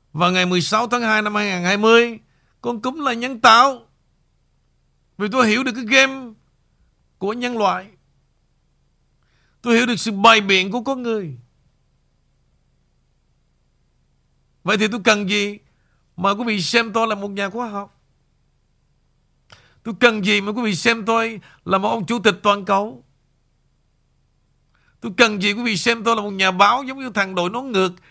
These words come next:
dốt bỏ mẹ? Mà quý vị phải hiểu đi. Càng dốt đó, thì càng số hàng. Càng dốt,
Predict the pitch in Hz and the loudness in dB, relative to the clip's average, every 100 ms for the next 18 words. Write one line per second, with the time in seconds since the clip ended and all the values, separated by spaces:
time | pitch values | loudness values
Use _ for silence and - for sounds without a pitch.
0 | _ 139 254 269 226 208 285 285 220 165 | _ -2 -2 0 4 4 6 6 6 6
1 | 156 185 _ _ _ _ 214 233 277 214 | 2 -6 _ _ _ _ 0 2 0 2
2 | 269 233 240 330 339 240 - - - - | 4 4 2 -4 -12 -14 -14 -14 -16 -20
3 | - _ - 214 208 156 320 381 370 392 | -20 _ -4 -2 -2 2 4 4 2 -8
4 | 370 _ _ _ _ _ _ _ 170 220 | -8 _ _ _ _ _ _ _ -4 0
5 | 214 190 247 269 226 226 226 147 - _ | 0 0 0 2 4 0 -4 -14 -20 _
6 | _ _ _ _ _ _ _ _ _ _ | _ _ _ _ _ _ _ _ _ _
7 | _ _ _ _ _ _ _ _ _ _ | _ _ _ _ _ _ _ _ _ _
8 | _ _ 214 220 180 240 370 | _ _ -2 -2 4 8 6